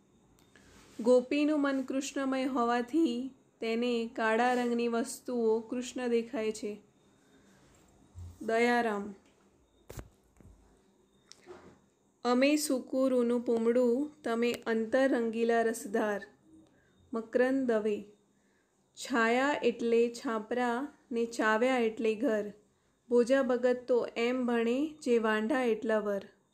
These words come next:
કવિ દલપતરામ. ઉમાશંકર જોશીના કાવ્ય સંગ્રહ ગંગોત્રી, નિશીથ,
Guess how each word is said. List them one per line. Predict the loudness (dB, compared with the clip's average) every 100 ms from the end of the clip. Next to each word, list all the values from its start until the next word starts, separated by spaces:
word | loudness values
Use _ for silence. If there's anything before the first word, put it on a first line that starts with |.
| _
કવિ | -4 -2 0
દલપતરામ. | 2 0 -2 -6 -6 -8 -12 -16 _ -18 -14 -14 -16 -20 _ _ _ _ _ _ _ _ _ _ _ 0
ઉમાશંકર | 2 2 2 0 4 2
જોશીના | 4 0 0 -2 -2
કાવ્ય | -2 -2 2 0
સંગ્રહ | 0 -4 0 -2 -2 -8 _ -10
ગંગોત્રી, | -4 -2 2 2 0 0 -2 -2
નિશીથ, | -2 -4 -4 -4 -4